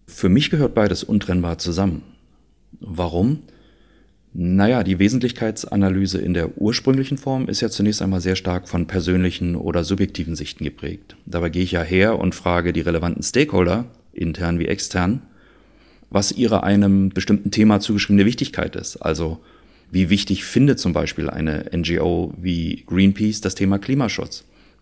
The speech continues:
oder das Thema schädliche Chemikalien? Wie wichtig glaubt die Clean Clothes Campaign, dass das Thema Menschen- oder Arbeitsrechte ist?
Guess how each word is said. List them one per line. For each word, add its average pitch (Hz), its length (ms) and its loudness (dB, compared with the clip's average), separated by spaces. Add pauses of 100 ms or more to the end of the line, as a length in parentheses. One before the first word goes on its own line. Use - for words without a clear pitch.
oder 85 200 -4
das 76 180 -6
Thema 82 480 -4
schädliche 85 480 -2
Chemikalien? 107 640 -2 (840)
Wie 120 120 2
wichtig 131 300 2
glaubt 98 400 -4
die 101 120 2
Clean 90 280 0
Clothes 151 320 0
Campaign, 85 640 -4
dass - 200 -4
das - 180 -6
Thema 92 260 0
Menschen- 95 380 0
oder 92 160 -2
Arbeitsrechte 110 540 -4
ist? - 220 -14